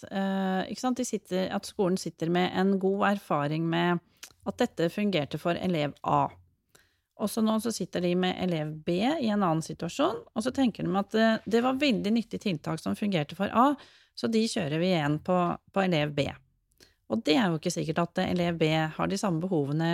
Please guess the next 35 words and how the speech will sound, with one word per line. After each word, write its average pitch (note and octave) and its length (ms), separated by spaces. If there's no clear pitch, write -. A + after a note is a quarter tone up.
eller E3 480
at F#3+ 200
det E3+ 180
passer A3+ 400
elev E3 380
B. C#3 100
Så A3+ 140
det C4 120
har C4 120
jeg B3+ 80
sett - 220
noen F3+ 120
fallgruver C#3+ 640
på, C3+ 160
og, G#3+ 520
ehm, F3 560
kan C#3 180
ta D3 140
et D3+ 100
eksempel. G#3+ 520
Det A3 120
var F#3+ 140
et, F#3 260
ehm, E3+ 400
en F#3+ 140
elev E3 260
som F#3+ 140
strevde E3+ 420
med F3 240
a-, - 140
panikkangstanfall, G3+ 1200
og G#3+ 500
elev G3 360
A A#3 280
ville G#3 300